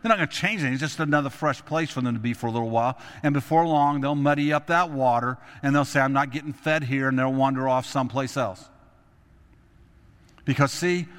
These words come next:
all, all we can do is tell you the truth. You've gotta choose to apply it. And if you choose to apply it,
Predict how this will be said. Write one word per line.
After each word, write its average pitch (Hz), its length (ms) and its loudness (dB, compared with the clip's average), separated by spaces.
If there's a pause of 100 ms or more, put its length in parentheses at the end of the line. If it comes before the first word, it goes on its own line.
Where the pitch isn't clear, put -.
(220)
all, 202 880 0 (140)
all 202 380 4
we 196 200 -2
can 165 280 -2
do 151 180 4
is 139 100 -2
tell 165 220 0
you 151 120 -2
the 127 60 -8
truth. 135 380 -2 (300)
You've 151 420 2
gotta 147 220 2
choose 135 320 -6
to 123 80 -4
apply 113 320 -4
it. 101 80 -18 (920)
And 135 140 0
if 120 100 -4
you 185 80 -4
choose 196 260 -4
to 165 60 -2
apply 170 240 -2
it, 123 60 -10